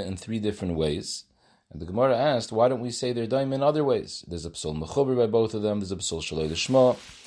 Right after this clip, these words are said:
And the Gemara answered, because the Tana only chaps on things that are psulim derabanan and not psulim deraisa, and lishma mechuber are psulim deraisa. Frag the Gemara, is that true?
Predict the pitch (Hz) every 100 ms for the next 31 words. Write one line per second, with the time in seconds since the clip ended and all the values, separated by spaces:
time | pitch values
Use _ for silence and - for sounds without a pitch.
0 | - _ _ 113 123 180 156 135 147 135
1 | 120 107 107 107 98 104 113 139 127 117
2 | 123 104 113 110 120 110 101 117 107 101
3 | 98 - 120 110 98 95 92 104 127 101
4 | 101 90 104 107 - 110 104 101 95 95
5 | 123 131 113 107 80 98 92 - 127 113
6 | 104 139 120 101 - 113 110 98 90 85
7 | 80 - - _ - - - _ _ _
8 | 85 113 92 101 104 90 90 82 - 90
9 | -